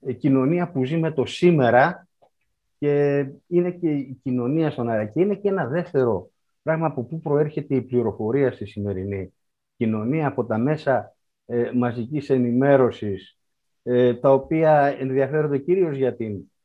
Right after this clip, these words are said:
ε, απήχησή τους και όχι για την, ε, μορφωτική τους και άλλη, ε, δραστηριότητα, και από τα μέσα κοινωνικής δικτύωσης, το ίντερνετ κτλ, όπου ο καθένας γράφει ό,τι θέλει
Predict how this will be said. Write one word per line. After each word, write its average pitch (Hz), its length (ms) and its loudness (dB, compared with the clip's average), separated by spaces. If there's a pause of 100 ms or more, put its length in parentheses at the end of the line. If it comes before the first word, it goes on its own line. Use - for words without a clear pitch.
(160)
ε, 113 500 -4
απήχησή 135 760 -2
τους 110 300 -6
και 143 100 -2
όχι 170 320 4
για 113 240 0
την, 101 340 -8 (280)
ε, 107 360 -4
μορφωτική 110 720 -6
τους 117 220 -14
και 113 120 0
άλλη, 110 540 2 (280)
ε, 101 420 -2
δραστηριότητα, 123 1160 -2 (300)
και 240 280 -2
από - 480 -6
τα 165 340 -2
μέσα 175 720 -2
κοινωνικής 156 440 -4
δικτύωσης, 165 500 -4
το 135 80 -4
ίντερνετ 151 360 -6
κτλ, 143 240 -8
όπου 185 280 -4
ο 180 60 -6
καθένας 151 500 -6
γράφει 151 360 -4
ό,τι 143 240 -10
θέλει 151 380 -6